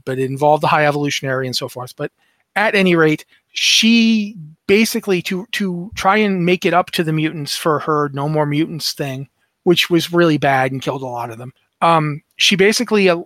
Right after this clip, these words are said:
tied into the ability that they had to use Cerebro to record the minds of people and thus resurrect them. And she's like, "Why don't we make it so you can just pull them out of any point in history?"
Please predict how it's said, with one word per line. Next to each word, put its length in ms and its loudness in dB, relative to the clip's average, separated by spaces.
tied 380 2
into 500 0
the 320 -4
ability 400 2
that 140 -2
they 120 0
had 320 0
to 120 -6
use 340 -4
Cerebro 800 0
to 220 -2
record 640 2
the 80 2
minds 420 2
of 100 -2
people 300 0
and 140 2
thus 340 0
resurrect 420 0
them. 200 0
And 140 0
she's 160 2
like, 160 2
"Why 140 4
don't 100 2
we 100 2
make 220 4
it 80 0
so 100 -2
you 120 0
can 140 -6
just 340 -2
pull 240 0
them 180 -2
out 160 2
of 80 0
any 160 -2
point 300 -6
in 0 -
history?" 520 -10